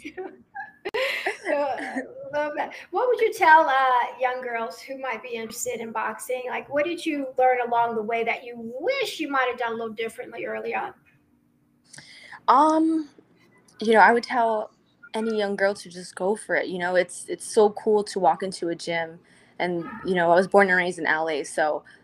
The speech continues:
Speaker 2: there's gyms everywhere. And when I would walk into a boxing gym as a young girl, um, there were no females. I was the only <laughs> girl walking into the gym, and in every single gym. And now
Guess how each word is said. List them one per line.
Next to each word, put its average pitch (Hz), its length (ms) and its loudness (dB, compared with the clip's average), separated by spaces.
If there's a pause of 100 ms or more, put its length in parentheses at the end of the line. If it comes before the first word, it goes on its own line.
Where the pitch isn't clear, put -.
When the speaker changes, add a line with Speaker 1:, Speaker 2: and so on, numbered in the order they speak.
Speaker 2:
there's 175 160 -6
gyms 190 360 -2
everywhere. 156 600 0
And 156 400 -4 (240)
when 175 140 -2
I 165 100 6
would 175 120 -2
walk 185 220 0
into 180 200 -6
a 170 60 -2
boxing 170 420 -2
gym 185 320 0 (220)
as 180 180 6
a 185 60 0
young 185 200 0
girl, 190 340 2 (340)
um, 160 480 2 (300)
there 170 600 4 (260)
were 165 520 2 (100)
no 190 220 6
females. 180 500 0
I - 120 6
was 175 160 -2
the 180 100 0
only 208 260 2
<laughs> 208 120 -2
girl 254 140 8
walking 214 380 4
into 220 180 -8
the 170 120 -14
gym, 214 300 -4 (520)
and 185 220 -4 (100)
in 202 180 -2
every 190 220 -4
single 190 320 -4
gym. 190 300 0
And 170 120 -6
now 190 440 6